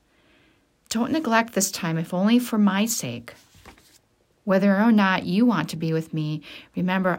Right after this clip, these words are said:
I want to be with you. I really love you." That's a powerful thought. And if I think of that, it makes me want to sit and rest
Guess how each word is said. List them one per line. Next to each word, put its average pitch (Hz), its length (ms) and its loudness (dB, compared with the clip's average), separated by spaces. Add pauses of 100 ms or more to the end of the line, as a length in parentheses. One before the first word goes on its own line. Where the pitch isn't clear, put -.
I 202 120 0
want 175 260 0
to 170 60 -8
be 147 180 -6
with 147 180 -8
you. 131 300 -8 (180)
I 185 120 -10
really 196 360 2
love 156 300 -4
you." 147 300 -12 (2750)
That's 233 140 -6
a 269 40 -10
powerful 208 460 0
thought. 156 480 -4 (100)
And 170 140 -6
if 165 140 -10
I 170 160 -8
think 208 340 -2
of 170 200 -2
that, 156 520 -2 (220)
it - 100 -20
makes 175 220 -4
me 185 100 0
want 165 240 0
to 151 100 -2
sit 165 300 -2
and 156 180 -6
rest 160 520 -2